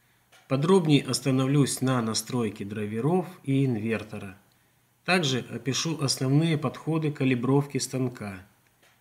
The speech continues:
В начале урока и сейчас я не зря показываю данное видео двухшпиндельного станка.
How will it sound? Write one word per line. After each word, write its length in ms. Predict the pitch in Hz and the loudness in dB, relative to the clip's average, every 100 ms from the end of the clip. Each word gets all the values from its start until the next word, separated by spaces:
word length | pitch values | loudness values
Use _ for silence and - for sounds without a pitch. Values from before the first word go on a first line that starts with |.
| _ | _
В 40 | 139 | -2
начале 420 | 131 190 190 175 | 2 4 4 4
урока 360 | 175 190 185 | 4 2 2
и 140 | 151 156 | -2 -2
сейчас 680 | - 143 - 185 160 - 127 | -2 0 2 2 2 0 0
я 220 | 143 147 | 0 2
не 120 | 151 | 2
зря 300 | 143 170 147 | 2 0 0
показываю 720 | 120 113 131 120 113 113 113 | -2 -2 0 0 -2 -4 -4
данное 460 | 113 120 113 110 107 | -2 0 0 0 0
видео 540 | 123 165 165 160 151 - - _ - | 2 2 2 0 -2 -6 -20 _ -8
двухшпиндельного 800 | 127 120 - 131 131 123 120 117 | -4 -4 -2 0 0 0 0 0
станка. 640 | - 123 117 117 110 92 | -2 -2 -2 -2 -6 -6